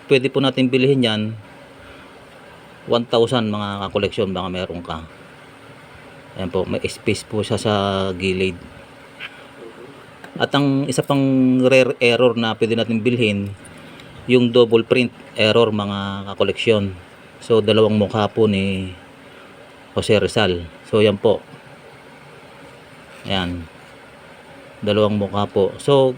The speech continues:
katulad din po ng nasa larawan. Yan.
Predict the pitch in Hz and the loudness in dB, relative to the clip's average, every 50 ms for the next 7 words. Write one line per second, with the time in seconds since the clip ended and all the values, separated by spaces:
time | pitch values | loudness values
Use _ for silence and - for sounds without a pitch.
0 | - - - 117 - 139 131 131 120 127 123 127 - 139 127 127 120 120 110 - | -8 -8 -6 -2 0 2 2 2 0 0 -4 0 2 2 4 4 4 2 0 0
1 | 120 110 110 107 104 104 104 110 107 101 98 95 92 - - - - - - - | 0 2 2 2 2 2 2 0 0 -2 -4 -8 -12 -16 -20 -20 -20 -20 -20 -20
2 | - - - - - - - - - - - - - - - - 117 104 98 95 | -20 -20 -20 -20 -20 -20 -20 -20 -20 -20 -20 -20 -20 -20 -14 -8 -4 -4 -4 -4